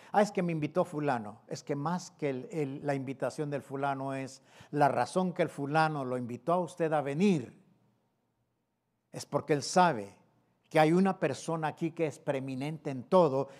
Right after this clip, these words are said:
y que todo lo necesitamos en nuestra vida.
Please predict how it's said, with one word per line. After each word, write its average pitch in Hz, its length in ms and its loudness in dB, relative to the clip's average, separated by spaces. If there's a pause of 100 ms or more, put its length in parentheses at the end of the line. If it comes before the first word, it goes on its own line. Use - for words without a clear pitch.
y 147 80 -4
que 143 160 -4
todo 170 400 2
lo 160 140 -4
necesitamos 123 840 -6
en 110 80 -6
nuestra 107 340 -8
vida. 87 420 -16